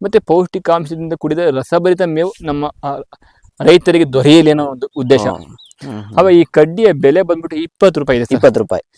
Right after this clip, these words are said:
Speaker 1: ಈ ಕೇಳ್ತಾರೆ ರೈತರು, "ಯಾಕೆ ಇಪ್ಪತ್ತು ರೂಪಾಯಿ ಅಂತ?" ಸರ್, ಇದು ಇಂಪೋರ್ಟೆಡ್ ಗ್ರಾಸ್.
Speaker 2: ಹ್ಮ್, ಹ್ಮ್.
Speaker 1: So, ನಮಗೆ ಕೂಡ ಅಷ್ಟೇ ದುಬಾರಿ ಆಗಿರುತ್ತದೆ
Speaker 2: ಹೌದೌದೌದು.
Speaker 1: ರೈತರಿಗೆ. So,
Speaker 2: ಹ್ಮ್.
Speaker 1: ಹಂಗಾಗಿ ಅದ್ರ ಬೆಲೆ ತಕ್ಕಂಗೆ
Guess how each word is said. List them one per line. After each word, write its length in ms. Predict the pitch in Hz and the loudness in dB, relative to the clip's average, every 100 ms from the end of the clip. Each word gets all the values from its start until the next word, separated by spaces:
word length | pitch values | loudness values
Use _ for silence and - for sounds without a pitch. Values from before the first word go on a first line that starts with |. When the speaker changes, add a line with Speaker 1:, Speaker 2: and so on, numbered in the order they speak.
| _ _ - | _ _ -4
Speaker 1:
ಈ 200 | 131 139 - | -2 -2 -2
ಕೇಳ್ತಾರೆ 340 | 175 170 160 | -2 0 2
ರೈತರು, 200 | 160 147 | 0 0
"ಯಾಕೆ 300 | 139 143 139 | -2 -2 -4
ಇಪ್ಪತ್ತು 280 | 127 139 127 | -4 -4 -4
ರೂಪಾಯಿ 180 | 123 123 | -6 -6
ಅಂತ?" 100 | 120 | -6
ಸರ್, 120 | 120 113 _ | -12 -14 _
ಇದು 140 | 156 165 | -2 -2
ಇಂಪೋರ್ಟೆಡ್ 580 | 165 165 190 180 175 131 | -2 -2 -2 0 -2 -4
ಗ್ರಾಸ್. 600 | 127 120 _ _ _ 107 | -6 -6 _ _ _ -10
Speaker 2:
ಹ್ಮ್, 220 | 104 87 | -10 -12
ಹ್ಮ್. 220 | 92 90 | -16 -20
Speaker 1:
So, 280 | 127 180 202 - | -6 -6 -6 -8
ನಮಗೆ 300 | 143 151 170 | -6 -4 -6
ಕೂಡ 160 | 180 175 | -2 0
ಅಷ್ಟೇ 320 | 131 - 175 | 0 -4 -6
ದುಬಾರಿ 440 | 123 110 151 160 | -4 -2 2 4
ಆಗಿರುತ್ತದೆ 420 | 147 127 127 123 | 2 0 -10 -14
Speaker 2:
ಹೌದೌದೌದು. 800 | 120 _ - 101 95 92 90 87 127 | -14 _ -8 -6 -6 -8 -10 -6 -2
Speaker 1:
ರೈತರಿಗೆ. 520 | 135 127 120 101 _ _ _ _ _ _ _ _ | -2 -2 -10 -12 _ _ _ _ _ _ _ _
So, 60 | 185 | 0
Speaker 2:
ಹ್ಮ್. 80 | 175 | 2
Speaker 1:
ಹಂಗಾಗಿ 560 | 180 175 180 180 180 _ - | 4 2 2 -4 -10 _ -2
ಅದ್ರ 200 | 151 143 | 0 0
ಬೆಲೆ 420 | 127 135 156 196 | 2 4 6 4
ತಕ್ಕಂಗೆ 520 | 190 175 - 175 196 | 2 0 -2 -4 -4